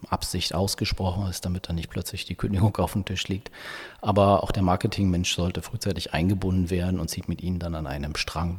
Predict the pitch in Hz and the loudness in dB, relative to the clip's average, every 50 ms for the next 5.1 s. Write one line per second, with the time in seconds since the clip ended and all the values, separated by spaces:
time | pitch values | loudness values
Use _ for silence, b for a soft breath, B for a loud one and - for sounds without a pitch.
0 | 95 98 - 90 - - - - - - - - - - 92 85 80 87 85 85 | -6 -6 -4 -4 -4 -2 -2 -4 -4 -4 -14 -8 -6 -4 -4 -2 -2 -2 0 2
1 | 92 85 - - - - 92 80 80 82 87 85 78 92 101 - 101 95 92 95 | 2 0 0 -2 -2 -2 -2 -2 -2 -2 -2 0 0 0 0 -2 -2 -4 -2 -4
2 | 90 92 92 - - - - - - - 95 92 - - - 90 87 - - 85 | -4 -4 -6 -2 -2 -2 -2 -2 -4 -2 -2 -2 -4 -6 -6 -6 -6 -4 -4 -4
3 | 82 85 92 - B B B B B B B B 110 107 92 92 - - - 104 | -2 -2 -4 -4 B B B B B B B B -6 -4 -4 -4 -8 -4 -2 -2
4 | 95 - - 98 92 90 90 - - - - - - 92 90 90 90 87 87 92 | -2 -2 -2 -2 -2 -2 -2 -4 -8 -10 -8 -6 -4 -2 -2 -2 -2 -2 -4 -4
5 | 92 | -6